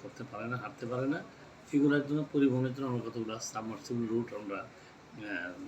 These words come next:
প্রস্তাব দিয়েছি। এগুলো হইলে ইনশাআল্লাহ নিচু এলাকার মানুষ অনেক শান্তিতে তাদের বসবাস পরিবহন করতে পারবে।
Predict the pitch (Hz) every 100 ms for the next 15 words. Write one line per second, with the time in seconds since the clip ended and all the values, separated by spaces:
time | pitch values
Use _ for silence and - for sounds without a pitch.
0 | - 113 - 113 107 113 - - - -
1 | - - - - 139 147 127 131 123 120
2 | - 104 98 127 131 - 127 110 104 98
3 | 87 - - 107 95 - 107 - - -
4 | - - - - - - - 131 - 95
5 | - - - - - 139 117 104 95 -
6 | 90 87 - -